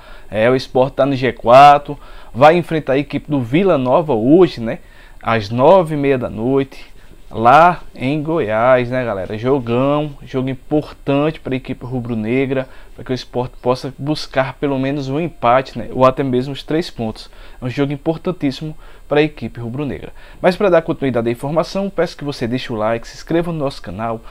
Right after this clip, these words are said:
ativa o sino das notificações pra não perder nenhum vídeo e deixe o seu comentário. Está confiante na vitória do Leão hoje? Deixa aqui seu comentário, é importante a sua participação. Pois é, galera, hoje, nove e meia da noite, Vila Nova e Sport, Sport Vila Nova, jogo decisivo, né?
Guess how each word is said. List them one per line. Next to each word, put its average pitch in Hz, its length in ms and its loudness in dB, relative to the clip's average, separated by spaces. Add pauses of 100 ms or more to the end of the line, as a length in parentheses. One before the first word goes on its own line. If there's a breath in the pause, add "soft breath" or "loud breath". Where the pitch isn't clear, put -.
(220 loud breath)
ativa 156 720 0 (120)
o 151 120 -4
sino 170 340 -6
das 135 200 -4
notificações 127 720 -8
pra 120 180 -6
não 117 80 -6
perder 113 240 -6
nenhum 160 160 -2
vídeo 170 200 -2 (300 loud breath)
e 269 140 2
deixe 185 420 2
o 180 40 -12
seu 190 140 -4
comentário. 143 540 -4
Está - 220 -4
confiante 170 600 -2
na 131 100 -2
vitória 127 340 -4
do 117 120 -4
Leão 113 360 -4
hoje? 117 260 -6 (340 soft breath)
Deixa 170 220 0
aqui - 140 -10
seu 156 120 -8
comentário, 131 500 -6
é - 20 -8
importante 135 500 -8
a 120 40 -12
sua - 200 -10
participação. - 800 -10 (320 loud breath)
Pois 214 180 4
é, 180 120 4
galera, 95 440 -4
hoje, 160 320 2
nove 151 240 -2
e 147 40 -6
meia 139 120 -2
da 113 120 -8
noite, 135 280 -4
Vila 135 240 -2
Nova 135 300 -2
e - 20 -6
Sport, 123 420 -6
Sport - 440 -8
Vila 117 180 -6
Nova, 117 380 -6 (340 loud breath)
jogo 151 240 0
decisivo, 143 680 -4
né? 123 160 -6